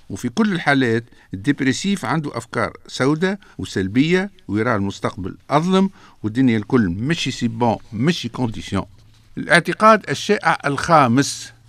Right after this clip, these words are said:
ثم عائلات موجود فيها الاكتئاب أكثر من غيرها،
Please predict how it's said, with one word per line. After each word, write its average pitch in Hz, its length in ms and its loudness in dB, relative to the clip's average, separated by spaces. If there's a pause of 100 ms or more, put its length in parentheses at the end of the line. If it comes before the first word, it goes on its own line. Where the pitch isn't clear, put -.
(180)
ثم 170 220 2
عائلات 180 880 4
موجود 143 460 0
فيها 170 200 2
الاكتئاب 151 760 -2
أكثر 170 380 -2
من 156 140 -4
غيرها، 117 420 0